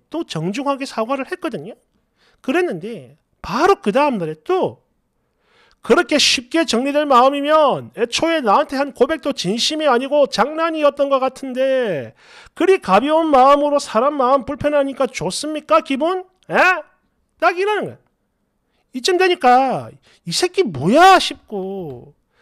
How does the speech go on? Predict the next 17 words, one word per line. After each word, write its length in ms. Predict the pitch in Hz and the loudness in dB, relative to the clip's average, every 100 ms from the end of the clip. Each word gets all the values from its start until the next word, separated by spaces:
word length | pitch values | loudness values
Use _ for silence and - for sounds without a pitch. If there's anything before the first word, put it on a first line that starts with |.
| _ | _
저도 240 | 320 320 | -6 -4
기분이 360 | 330 320 339 277 | -2 0 0 0
너무 280 | 196 285 339 | 0 0 2
나빠가지고 1040 | 320 277 240 208 170 165 240 170 120 - | 0 0 -2 -2 -6 -8 -8 -8 -10 -10
그냥 420 | 277 294 277 262 202 | -4 0 0 0 -6
씹고 500 | - 370 - 294 240 | -8 -10 -8 -6 -2
답장을 480 | 269 285 311 294 | -2 0 0 0
안 140 | 139 226 | -2 -2
했어요. 560 | 285 302 285 262 127 - _ _ - _ | -2 -4 -6 -6 -10 -14 _ _ -20 _
물론 760 | 160 208 285 302 302 294 196 147 | -4 -2 0 0 0 0 -4 -6
고백으로 500 | 226 285 330 294 302 | -6 -2 -2 -2 -2
마음 300 | 214 180 247 | 0 0 -2
불편하게 480 | 277 294 330 294 285 | -6 -6 -4 -2 -4
만든 340 | 180 156 233 | -4 -6 -6
건 120 | 254 277 | -6 -4
제 140 | 185 | -2
잘못이죠. 960 | 190 214 233 269 196 190 196 151 - | -2 -2 -4 -6 -4 -4 -4 -8 -12